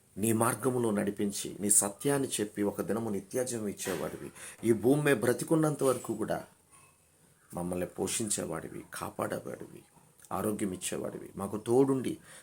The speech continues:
ప్రతి విషయంలో ఆదుకున్నవాడివని" ఎవరైతే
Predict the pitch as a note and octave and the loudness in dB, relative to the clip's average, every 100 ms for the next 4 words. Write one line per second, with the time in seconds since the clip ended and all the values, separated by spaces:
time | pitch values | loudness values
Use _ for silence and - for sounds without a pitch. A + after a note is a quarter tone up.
0 | _ G#2+ - C#3+ C3+ - C3+ A2 G2+ A2+ | _ 0 2 2 2 2 2 2 2 0
1 | C3 C3+ B2+ G#2+ G2+ G2 D#2+ C2+ - _ | -2 -4 0 0 0 -2 -6 -12 -18 _
2 | _ - - - - G#2 A#2 C#3 C#3+ D#3 | _ -20 -20 -20 0 6 8 8 8 6
3 | A2+ - | 4 2